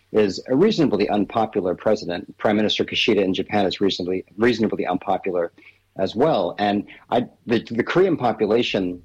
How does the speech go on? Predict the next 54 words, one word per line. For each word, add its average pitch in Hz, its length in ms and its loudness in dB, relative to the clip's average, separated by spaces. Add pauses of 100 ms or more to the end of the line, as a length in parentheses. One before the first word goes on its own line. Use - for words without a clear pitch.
(340)
has 113 180 -6
not 151 200 0
really 117 180 2
bought 104 340 0
into 113 300 -4
the 98 140 -2
idea 90 320 -4
that 87 160 -4
Korea 98 320 -2
should - 180 -6
be 92 100 -2
improving 92 460 -2
ties 90 420 -2 (320)
with 107 160 0
Japan 98 600 0
at 92 80 2
a 92 60 2
moment 95 340 2
when 92 260 0
the 85 100 -6
South 92 280 0
Koreans 98 340 0
believe 92 240 -2
that 85 180 -4
South 90 280 0
Korea 98 180 2
is 87 60 -4
doing 92 240 -2
all 90 120 -2
the - 60 -6
work - 380 0 (420)
and 98 100 0
Japan's 101 460 0
doing 98 180 2
minimal 101 380 2
amounts 95 360 -2
of 90 100 -6
work. 90 180 0
And 92 100 -2
here 104 140 0
you 98 160 4
have 90 180 0
this, 87 300 -6 (340)
you - 80 2
know, 101 60 2
this 104 160 -2
water 113 240 4
release, 92 500 -4
which - 300 -6 (220)
will 104 180 -2
not 87 220 -2
help 107 260 0
that. 98 100 2
I, 135 140 2